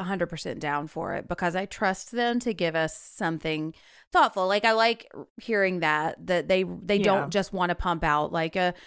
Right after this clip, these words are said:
Speaker 1: Homelander Winter Soldier or, like, you know, the Quantum, I don't know, Stormfrontness
Speaker 2: The
Speaker 1: or
Speaker 2: Dawn of the
Speaker 1: something.
Speaker 2: Seven. <laughs>
Speaker 1: Exactly. Exactly. For a show that really, like, kind of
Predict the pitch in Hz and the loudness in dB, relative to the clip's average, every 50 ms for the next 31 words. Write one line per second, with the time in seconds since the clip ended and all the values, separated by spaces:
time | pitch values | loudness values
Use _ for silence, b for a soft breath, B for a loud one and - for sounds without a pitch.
0 | B B B B 214 226 247 247 247 240 226 214 214 202 214 208 214 208 202 190 | B B B B 2 4 6 6 6 6 6 6 6 6 4 4 4 2 0 2
1 | - - 185 190 196 190 - 185 170 165 160 160 160 156 143 170 170 170 170 170 | 2 4 4 4 4 4 2 2 2 4 4 4 2 2 2 4 4 4 4 4
2 | 175 175 175 175 175 175 175 170 170 - 196 180 185 180 170 180 180 - - 214 | 4 4 4 4 4 4 2 0 -2 -4 -4 0 0 0 0 0 -2 0 0 2
3 | 208 208 220 - 214 208 196 196 190 190 190 185 185 180 175 170 165 170 - - | 2 2 2 2 2 2 2 0 -2 -2 -2 -2 -2 -4 -4 -6 -8 -10 -8 -4
4 | - 180 180 165 156 147 147 151 156 160 160 160 - - - 202 196 196 190 190 | 0 0 0 0 0 -4 -4 -4 -2 -2 -4 -4 -4 -2 2 2 4 4 2 0
5 | - 170 180 165 165 156 - 170 165 156 151 151 - 185 165 160 190 185 196 214 | 0 2 2 2 2 0 -2 -2 -2 -2 0 0 0 2 4 4 6 6 6 6
6 | 214 226 214 202 233 202 156 247 233 233 220 220 214 208 214 269 302 262 254 240 | 6 6 4 4 4 2 4 2 2 4 4 4 4 4 4 2 2 2 2 2
7 | 233 277 311 311 330 381 381 - 370 359 311 254 220 185 175 b b b b b | 2 2 2 4 2 2 2 2 4 6 6 8 6 4 2 b b b b b
8 | - 214 180 170 175 160 226 - 196 202 220 - 233 196 - 156 - - - 233 | -4 -4 -2 -2 0 2 2 2 2 2 0 -2 -2 -4 -4 -4 -6 -2 0 4
9 | 233 233 233 226 220 - - 233 214 - - - - 226 214 226 247 262 254 233 | 4 6 6 6 4 2 2 0 0 0 0 0 4 6 6 6 6 4 2 2
10 | 160 196 202 202 202 202 208 202 196 190 180 175 - 190 185 175 180 170 165 | 0 2 4 4 6 6 6 6 4 4 2 2 2 0 0 2 2 0 -2